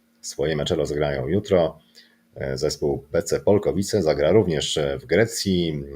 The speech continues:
w Atenach z Panathinaikosem o godzinie dziewiętnastej. To grupa A.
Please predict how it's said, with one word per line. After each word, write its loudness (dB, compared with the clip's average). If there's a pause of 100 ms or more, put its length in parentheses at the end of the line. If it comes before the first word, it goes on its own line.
(240)
w 4
Atenach 2
z -12
Panathinaikosem -4
o -4
godzinie -6
dziewiętnastej. -2
To 0
grupa -4
A. -2